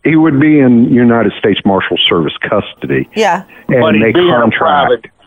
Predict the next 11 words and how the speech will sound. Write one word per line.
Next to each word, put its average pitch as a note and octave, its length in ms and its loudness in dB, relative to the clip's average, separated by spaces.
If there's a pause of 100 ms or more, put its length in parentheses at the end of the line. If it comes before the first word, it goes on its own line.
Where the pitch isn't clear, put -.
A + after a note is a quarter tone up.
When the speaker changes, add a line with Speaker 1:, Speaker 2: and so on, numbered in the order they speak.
(320)
Speaker 3:
right. - 420 -6 (220)
Speaker 1:
Well, C#3+ 340 0
Speaker 3:
Right. - 180 -2
Speaker 1:
they, D3+ 260 2
they D3 60 2
contract C#3 720 0 (140)
with A#2 300 0 (540)
either B2 180 0
private G#2+ 600 0
facilities F2+ 720 0 (100)
or F#2 460 0